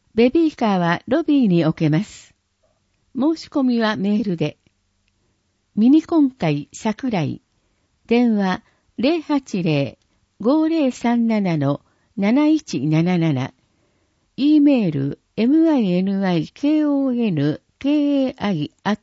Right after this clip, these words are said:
トマークジーエムエーアイエルドットシーオーエム。プロと楽しむ子供音楽会第十回。四月五日水曜、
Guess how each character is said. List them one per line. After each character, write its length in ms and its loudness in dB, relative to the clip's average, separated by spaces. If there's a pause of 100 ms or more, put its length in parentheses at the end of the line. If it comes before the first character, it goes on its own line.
ト 160 0
マ 160 0
ー 60 -4
ク 280 -6
ジ 360 -8 (100)
ー 80 -2
エ 40 0
ム 200 0
エ 240 0
ー 120 -6
ア 180 -4
イ 120 -4
エ 100 -2
ル 320 -2
ド 140 -4
ッ 80 -10 (100)
ト 300 -6
シ 280 -2
ー 60 -6
オ 280 -2
ー 120 -2
エ 40 0
ム。 240 -6 (1600)
プ 100 2
ロ 140 0
と 180 -4
楽 240 0
し 160 -6
む 260 0 (140)
子 140 -6
供 360 0
音 200 0
楽 320 -6
会 420 -4 (300)
第 320 -2
十 160 -4 (200)
回。 320 -4 (1160)
四 160 -8
月 260 -2
五 220 -6
日 160 -2
水 360 -4
曜、 340 0